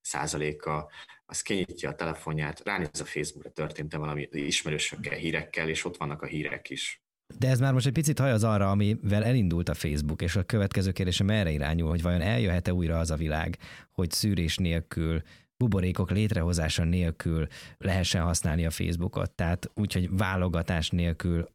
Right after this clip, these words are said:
Speaker 2: az én véleményemmel ellentétes véleményeket is láthassak. Vajon mi történne, hogyha ez a világ bekövetkezne újra? Mert egyébként ez szerintem nem lenne olyan rossz.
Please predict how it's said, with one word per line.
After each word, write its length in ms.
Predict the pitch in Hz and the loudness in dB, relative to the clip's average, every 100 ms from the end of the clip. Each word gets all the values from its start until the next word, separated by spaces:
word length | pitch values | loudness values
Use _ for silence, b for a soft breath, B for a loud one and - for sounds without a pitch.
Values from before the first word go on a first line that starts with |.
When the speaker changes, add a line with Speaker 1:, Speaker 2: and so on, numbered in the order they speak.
| _ | _
Speaker 2:
az 240 | - 87 - | -2 -2 -2
én 360 | 127 113 104 - | 0 2 2 -2
véleményemmel 760 | - 101 92 90 90 90 87 85 | -2 2 4 2 4 2 2 0
ellentétes 680 | 110 104 90 85 78 82 78 | 2 2 2 0 -2 0 0
véleményeket 680 | 92 85 85 82 82 85 | 2 2 2 2 0 -2
is 320 | - 92 - - B B | 0 0 0 -6 B B
láthassak. 580 | 82 87 - 80 90 | -2 0 -2 0 0
Vajon 180 | 101 120 | 2 4
mi 80 | 196 | 4
történne, 460 | 156 104 - 95 90 | 4 2 2 4 4
hogyha 200 | 90 92 | 4 2
ez 100 | 90 | 2
a 60 | |
világ 280 | 90 85 80 | 2 2 2
bekövetkezne 640 | 82 - 80 87 92 85 95 | 0 0 0 0 2 2 2
újra? 320 | 92 78 78 B B | 0 0 -2 B B
Mert 140 | - 92 | 0 2
egyébként 300 | 104 117 107 | 4 2 2
ez 120 | 107 | 2
szerintem 280 | - 110 117 | 2 2 4
nem 180 | 127 117 | 4 4
lenne 240 | 82 78 | 4 2
olyan 220 | 78 71 | 2 0
rossz. 320 | 69 85 - | 0 -2 -4